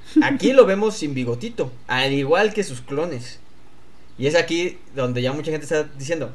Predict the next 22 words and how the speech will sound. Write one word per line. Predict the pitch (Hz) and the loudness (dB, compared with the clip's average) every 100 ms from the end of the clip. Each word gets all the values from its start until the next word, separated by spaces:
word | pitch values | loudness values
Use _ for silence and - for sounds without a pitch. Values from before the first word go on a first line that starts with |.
| - | -10
¿será | - 117 120 143 | -6 -2 2 4
este | 190 220 - 156 110 - - - - - - - - - - | 4 2 -2 -6 -6 -10 -16 -16 -16 -14 -14 -14 -16 -10 -2
el | 123 127 | 0 0
verdadero | 117 123 117 123 143 151 | 0 0 0 0 0 0
Moff | 160 147 | 0 -2
Gideon? | 147 175 196 240 247 - - | -4 -6 -2 -4 -6 -12 -14
¿O | - 120 | -14 -10
será | - 113 123 | -6 -4 -2
uno | 165 190 185 | -2 -2 0
de | 147 | 0
los | 123 120 | 0 -6
clones | - 151 180 196 | -4 -2 -2 -4
y | 147 | -4
el | |
verdadero | 120 113 110 135 | -4 -2 -2 -2
Moff | 143 135 | -4 -8
Gideon | 147 156 | -8 -8
está | 117 - 123 - | -8 -8 -8 -6
en | 127 | -4
algún | 120 123 131 214 277 | -2 -2 0 2 2
otro | - 156 | 0 -2
lado? | 131 107 | -4 -6